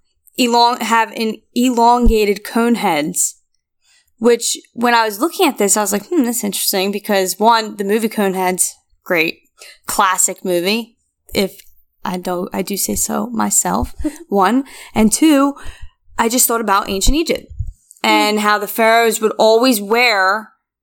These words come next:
Speaker 1: headpieces that were in shapes of cones. Always. If you look back, there's, if you look back at a, I just always remember seeing, like, fossils being discovered of these long cone heads. <laughs>
Speaker 2: Yeah.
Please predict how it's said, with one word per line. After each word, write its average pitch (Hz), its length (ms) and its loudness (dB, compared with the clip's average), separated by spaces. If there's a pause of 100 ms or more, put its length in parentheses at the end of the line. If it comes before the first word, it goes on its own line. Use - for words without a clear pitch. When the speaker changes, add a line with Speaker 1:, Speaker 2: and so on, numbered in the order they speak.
(120)
Speaker 1:
headpieces 226 680 0
that 202 180 0
were 226 140 -2
in 208 240 -2
shapes 180 460 -4
of 180 320 -2 (480)
cones. - 420 -4 (560)
Always. - 520 -2 (180)
If 214 160 0
you 226 80 -2
look 226 180 0
back, 220 300 0
there's, 214 160 -4 (400)
if 220 180 0
you 240 100 0
look 269 180 -2
back 240 300 0
at 220 160 0
a, 208 320 0 (500)
I - 80 0
just 269 200 2
always 302 320 2
remember 277 200 2
seeing, 247 380 0
like, 202 220 -2
fossils 208 500 0
being 190 220 -6
discovered 190 480 -2
of 180 140 -6 (340)
these 196 180 -2
long 208 580 2 (1080)
cone 370 280 0
heads. 226 480 -4
<laughs> 220 380 0 (360)
Speaker 2:
Yeah. 269 200 -14